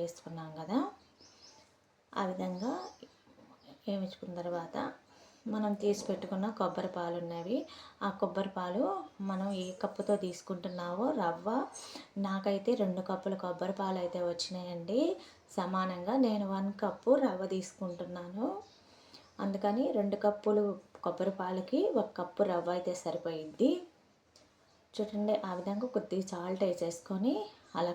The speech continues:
కలిపేసేసి just మూత పెట్టేయండి. కొబ్బరి పాలు అనేవి మరిగిపోతాయి.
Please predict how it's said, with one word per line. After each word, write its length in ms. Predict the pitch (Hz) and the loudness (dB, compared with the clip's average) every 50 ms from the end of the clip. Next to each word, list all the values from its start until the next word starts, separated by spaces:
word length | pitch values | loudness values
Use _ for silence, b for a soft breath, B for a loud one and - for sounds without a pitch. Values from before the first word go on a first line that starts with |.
| - | 0
కలిపేసేసి 720 | 175 170 170 170 - 185 180 170 - 175 160 165 - - 254 269 - B B B B B B B _ 180 170 180 | 0 0 0 0 0 0 0 0 0 -2 -2 -2 0 2 2 2 2 B B B B B B B _ -6 -2 -2
just 260 | 180 180 - - - 202 190 | 0 0 0 -2 -2 -2 0
మూత 200 | 180 180 180 - 185 185 | 0 0 -2 -2 -2 -2
పెట్టేయండి. 600 | 175 175 - 156 165 160 170 170 170 175 214 277 339 359 - - | -2 -2 -4 -8 -8 -6 -6 -6 -2 0 0 0 0 0 -4 -6
కొబ్బరి 260 | 175 170 170 165 170 - | -4 -2 -2 -2 -2 -2
పాలు 180 | 175 165 165 170 170 | -4 -4 -4 -4 -6
అనేవి 240 | 170 170 175 185 185 175 165 | -6 -6 -6 -6 -6 -6 -6
మరిగిపోతాయి. 760 | 156 160 - 175 170 - 165 165 - 160 160 160 170 208 269 | -8 -8 -10 -12 -12 -10 -12 -10 -10 -10 -10 -6 -2 0 0